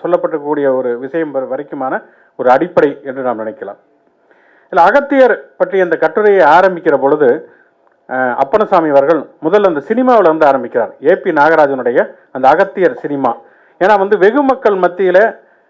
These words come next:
அகத்தியரை வந்து ஒரு, ஒரு படிமமாக, ஒரு உருவகமாக, தொன்மமாக கொண்டு போனது அப்படிங்கிறது ஒரு சினிமா தான். அதில் நம்முடைய சீர்காழி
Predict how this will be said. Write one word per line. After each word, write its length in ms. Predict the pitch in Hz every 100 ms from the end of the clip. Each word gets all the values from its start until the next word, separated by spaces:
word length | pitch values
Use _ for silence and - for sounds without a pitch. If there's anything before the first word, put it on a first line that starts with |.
| _ -
அகத்தியரை 520 | 165 226 233 202 185
வந்து 240 | 175 156 214 175
ஒரு, 180 | 151 131 113 104 - _ _ _ _ _ _
ஒரு 160 | 165 170 180
படிமமாக, 680 | 226 254 233 202 180 208
ஒரு 160 | 190 165
உருவகமாக, 600 | 185 208 208 190 170 160 175 175 - _ _ -
தொன்மமாக 560 | 185 214 202 196 185
கொண்டு 280 | 180 196 233
போனது 340 | 208 180 160 147
அப்படிங்கிறது 380 | 139 143 143 156
ஒரு 120 | 135
சினிமா 380 | 160 165 156 135
தான். 180 | 180 - _ _ -
அதில் 140 | 143
நம்முடைய 280 | 180 160 143 131
சீர்காழி 340 | 202 202 190